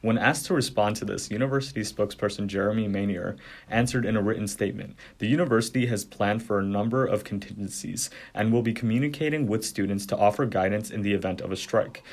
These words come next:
We are committed to supporting our students' successful completion of this academic quarter." As many of you also likely know, Dean Boyer sent an email to the undergraduate student body on May thirtieth, writing that just as graduate students had the right to protest in a non-disruptive manner,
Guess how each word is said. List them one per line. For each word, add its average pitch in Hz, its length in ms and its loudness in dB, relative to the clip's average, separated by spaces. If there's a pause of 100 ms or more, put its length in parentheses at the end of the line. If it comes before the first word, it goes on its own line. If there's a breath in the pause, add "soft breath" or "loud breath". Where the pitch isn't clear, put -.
(140)
We 113 100 4
are 113 60 6
committed 123 400 2
to 143 120 -2
supporting 110 540 2
our 98 100 0
students' 110 460 -4
successful - 480 -4
completion 110 600 -4
of 98 160 -2
this 101 160 -4
academic 95 420 -4
quarter." - 400 -8 (540 soft breath)
As 110 140 2
many 143 260 6
of 143 80 2
you 127 160 4
also 135 340 4
likely 98 380 4
know, 95 400 2 (220 loud breath)
Dean 131 260 2
Boyer 107 380 6
sent 104 260 -2
an 101 160 -4
email 104 280 0
to - 180 -8
the 98 120 0
undergraduate 104 640 2
student 98 380 -4
body 95 340 0
on 95 240 -2
May 95 160 -2
thirtieth, - 560 -2 (280 loud breath)
writing 113 340 10
that 101 340 6
just 117 320 0
as 131 120 2
graduate 101 440 4
students 98 360 -4
had 98 160 -2
the 98 60 0
right 95 180 2
to - 100 -16
protest 127 640 0
in 101 280 -2
a 101 200 0
non-disruptive 98 760 -2
manner, 127 420 2